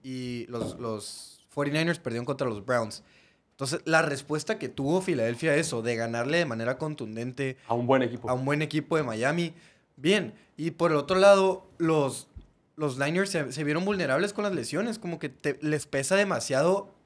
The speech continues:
Speaker 1: dos lesiones, Trent Williams y Deebo Samuel nomás. Lo, lo del resto de los equipos en la liga tienen cinco o diez lesiones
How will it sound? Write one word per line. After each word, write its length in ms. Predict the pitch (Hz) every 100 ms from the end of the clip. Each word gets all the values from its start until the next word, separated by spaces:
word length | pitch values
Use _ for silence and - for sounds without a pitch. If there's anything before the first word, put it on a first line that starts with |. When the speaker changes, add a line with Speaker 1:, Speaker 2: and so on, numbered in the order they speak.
| _
Speaker 1:
dos 300 | 156 170 220
lesiones, 500 | 247 233 277 359 - - _ -
Trent 180 | 185 185
Williams 300 | 220 277 262
y 60 | 135
Deebo 220 | 147 190
Samuel 300 | 214 240 233
nomás. 360 | 175 160 196 - - - _ _ -
Lo, 160 | 156 -
lo 180 | 170 175
del 100 | 165
resto 240 | 190 196
de 20 |
los 100 | 277 -
equipos 300 | 175 240 262
en 80 |
la 60 | 202
liga 240 | 147 214 240
tienen 320 | 240 269 226 - _ _
cinco 400 | - 165 202 247
o 40 |
diez 160 | 247 240
lesiones 520 | 247 240 247 254 254